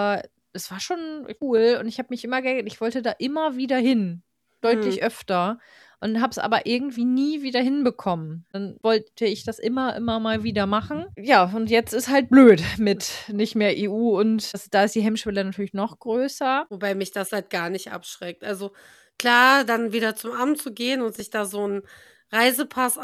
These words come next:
Speaker 2: anfertigen zu lassen, so, es geht mir schon hart auf den Keks, aber ich will nach London.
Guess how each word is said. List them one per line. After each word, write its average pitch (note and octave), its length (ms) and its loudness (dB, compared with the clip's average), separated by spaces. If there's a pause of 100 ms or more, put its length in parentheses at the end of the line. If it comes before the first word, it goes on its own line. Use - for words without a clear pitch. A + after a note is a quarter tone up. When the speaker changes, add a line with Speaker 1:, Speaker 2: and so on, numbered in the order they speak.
(100)
Speaker 2:
anfertigen A#3+ 600 -2
zu - 140 -12
lassen, A3 340 -4
so, A3 200 -10
es G#3+ 120 -16
geht G#3+ 160 -10
mir G3+ 140 -2
schon G#3+ 240 -6
hart C#4 200 -2
auf A#3 160 -6
den A#3 280 -6
Keks, A#3+ 380 -6
aber G3+ 420 -2
ich B3 260 -6
will D4+ 180 4
nach C#4 200 2
London. C#4 540 2